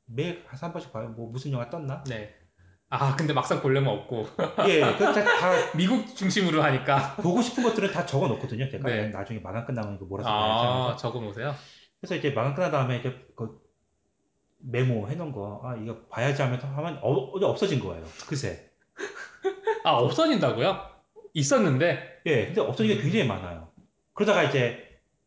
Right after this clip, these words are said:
Speaker 1: 뭐 아마 그 판권 뭐 이제 이런 거랑 상관이 있는 거겠죠.
Speaker 2: 그런
Speaker 1: 그러다가
Speaker 2: 거
Speaker 1: 이제 몇 달
Speaker 2: 수도
Speaker 1: 지나서 또, 또 다시 생-, 생기고.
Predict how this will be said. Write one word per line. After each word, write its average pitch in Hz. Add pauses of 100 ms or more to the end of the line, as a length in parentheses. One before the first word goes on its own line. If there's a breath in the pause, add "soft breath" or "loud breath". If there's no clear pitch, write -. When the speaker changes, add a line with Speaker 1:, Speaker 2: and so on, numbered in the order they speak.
(1200)
Speaker 1:
뭐 156
아마 135
그 113
판권 226
뭐 131
이제 107
이런 131
거랑 127
상관이 165
있는 104
거겠죠. 113
Speaker 2:
그런 160
Speaker 1:
그러다가 156
Speaker 2:
거 123
Speaker 1:
이제 120
몇 131
달 170
Speaker 2:
수도 139
Speaker 1:
지나서 139
또, 262
또 247
다시 135
생-, 156
생기고. 135